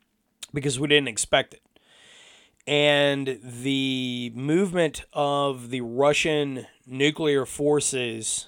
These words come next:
to their, essentially their equivalent of, uh, defcon two or alertcon two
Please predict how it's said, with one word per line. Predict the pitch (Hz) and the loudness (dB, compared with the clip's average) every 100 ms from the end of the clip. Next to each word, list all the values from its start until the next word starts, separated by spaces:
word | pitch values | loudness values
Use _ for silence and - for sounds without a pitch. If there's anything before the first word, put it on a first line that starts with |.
| _ _ | _ _
to | - 135 127 127 120 120 117 113 110 107 | -8 -6 -4 -4 -6 -6 -8 -8 -12 -14
their, | 110 123 123 123 117 117 | -8 -6 -4 -4 -6 -8
essentially | 117 127 - - 180 190 151 147 131 | -8 -6 -2 2 2 2 0 0 4
their | 139 139 | 6 6
equivalent | 117 147 147 135 127 120 - 123 | 2 4 4 4 -2 -4 -8 -4
of, | 123 120 120 117 107 110 - | 0 0 0 -4 -8 -18 -10
uh, | 127 117 110 113 | -8 -6 -8 -6
defcon | 110 135 - 139 120 | -4 -4 0 -2 -2
two | - 127 127 127 _ _ - - _ | -6 -8 -8 -10 _ _ -20 -20 _
or | 120 123 117 | -6 -4 -2
alertcon | 110 127 - - 135 127 117 | -2 -2 -2 -2 -2 -2 -4
two | 131 123 | -8 -8